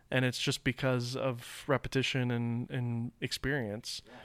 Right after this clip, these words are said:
Speaker 1: And it's hard for anybody starting out to know exactly what their style is going to become because you have to just create to, to come up with your style.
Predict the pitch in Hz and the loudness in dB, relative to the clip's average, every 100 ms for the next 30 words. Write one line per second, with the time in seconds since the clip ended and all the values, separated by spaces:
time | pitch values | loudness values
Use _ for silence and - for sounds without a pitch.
0 | - _ 147 131 127 131 - 151 160 151 | -20 _ 4 6 8 6 6 6 6 6
1 | - 156 143 160 170 147 - 131 123 120 | 4 6 8 8 8 6 6 6 6 4
2 | 117 117 - 135 123 127 135 139 120 117 | 4 4 2 0 2 6 6 6 4 4
3 | 127 131 135 127 113 120 131 120 - - | 6 6 4 2 4 2 2 0 -2 2
4 | 127 131 127 123 123 - - - 131 - | 6 6 6 4 0 -12 -14 -4 -4 2
5 | 131 123 120 117 143 143 127 123 120 131 | 2 4 0 0 2 4 4 2 -2 0
6 | 117 117 - - - - _ - 127 127 | 0 -2 -8 -12 -20 -20 _ 2 4 4
7 | 135 120 123 - 131 123 139 135 - 123 | 2 -2 -2 -2 0 2 2 2 -4 -6
8 | 117 113 113 - _ _ _ _ - - | -4 -4 -6 -10 _ _ _ _ -10 -4
9 | 120 - 127 117 117 127 120 - - - | -4 -2 0 2 2 -2 -2 -2 -4 -6